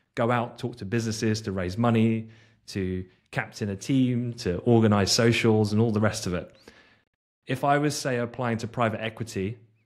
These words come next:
and I'm a big esports junkie and I sit on my P S five at two A M playing fifa against other people in Japan,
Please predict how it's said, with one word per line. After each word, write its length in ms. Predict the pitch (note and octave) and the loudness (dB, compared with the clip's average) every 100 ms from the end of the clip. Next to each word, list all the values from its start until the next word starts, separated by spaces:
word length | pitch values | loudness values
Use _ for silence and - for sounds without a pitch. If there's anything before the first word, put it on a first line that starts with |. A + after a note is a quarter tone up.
| _ _ _ _ | _ _ _ _
and 500 | G#2+ G#2+ G#2 G2+ F#2 - | 0 2 2 0 -4 -6
I'm 460 | A2 A2+ G#2 A2 - | 0 2 2 -2 -6
a 100 | G#2+ | -4
big 360 | A2+ A2+ A2+ - | 0 0 -2 -4
esports 680 | A#2 A2 - A#2+ A#2 - - | -4 -4 -2 -2 -2 -4 -2
junkie 640 | A2+ G#2+ A2 F#2 F2+ G#2+ | 2 2 2 -2 -6 -4
and 80 | G#2+ | -4
I 60 | F#2+ | -4
sit 320 | - A#2+ A#2 | 0 0 0
on 220 | G#2+ G#2 | 0 0
my 120 | F#2+ | 0
P 220 | F#2 A#2+ | 0 2
S 140 | A2+ A2+ | 0 0
five 460 | A2+ G#2 F#2+ F#2 - _ | 0 2 2 -4 -12 _
at 160 | G2+ - | -8 -4
two 180 | - A2 | 0 2
A 160 | G2 | 4
M 180 | G#2+ F#2 | 4 2
playing 500 | - A2 G2+ F#2+ F#2 - _ _ _ - | 0 0 2 0 -2 -8 _ _ _ -4
fifa 440 | A#2 A2+ A2+ F#2 | 0 0 0 -2
against 300 | F#2 G2+ - | 0 -2 -2
other 180 | A2+ G#2+ | -4 -2
people 280 | A#2+ A2 G2+ | -4 -4 -4
in 80 | |
Japan, 540 | F#2+ G2 A#2 F#2 E2+ | -6 -4 -4 -4 -6